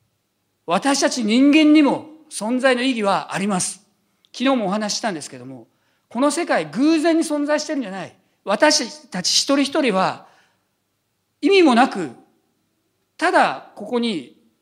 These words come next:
偶然存在しているような、そんな存在ではなくて、聖書ははっきりと神様が私たちを作ったと、愛していると、そういうふうに語ってるんですね。だから、その神様にしっかりと私たちが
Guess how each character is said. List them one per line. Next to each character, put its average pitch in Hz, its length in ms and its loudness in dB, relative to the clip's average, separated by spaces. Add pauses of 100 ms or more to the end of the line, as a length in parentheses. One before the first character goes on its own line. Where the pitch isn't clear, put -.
(120)
偶 294 300 2
然 320 180 6
存 311 240 2
在 294 140 2
し 294 60 -4
て 311 80 -2
い - 20 -2
る 262 80 -2
よ 208 60 0
う - 20 -6
な、 151 100 -8
そ 277 220 -2
ん 302 60 4
な 302 100 4
存 285 240 -2
在 269 160 0
で 233 60 -4
は 151 60 -6
な 185 180 -4
く - 80 -20
て、 151 320 -12 (140)
聖 320 280 0
書 196 120 -4
は 156 60 -6
は 220 120 -8
っ 226 100 -8
き 302 120 -4
り 247 80 -6
と 120 240 -16 (180)
神 330 280 4
様 262 260 0
が 247 140 2
私 196 320 -4
た 220 100 -6
ち - 140 -8
を 156 120 -8 (200)
作 - 260 -2
っ - 20 -2
た 240 200 -4
と、 165 200 -10 (960)
愛 302 280 4
し - 140 2
て 214 160 2
い 196 40 -2
る 196 140 -4
と、 113 280 -18
そ 277 160 -6
う - 20 0
い - 20 0
う 285 60 2
ふ - 0 -
う - 20 2
に 196 80 -2
語 220 240 -4
っ 240 100 -2
て 294 100 -4
る 262 80 -2
ん 190 40 -6
で 143 60 -10
す 143 40 -14
ね。 139 80 -14
だ 247 180 -2
か 254 120 0
ら、 196 280 0 (140)
そ 277 140 -2
の 277 100 2
神 320 240 6
様 254 220 2
に 214 100 0
し - 220 0
っ - 40 -20
か 294 120 4
り 285 60 0
と 220 80 0
私 254 220 2
た 247 80 -4
ち 226 120 -6
が 226 240 0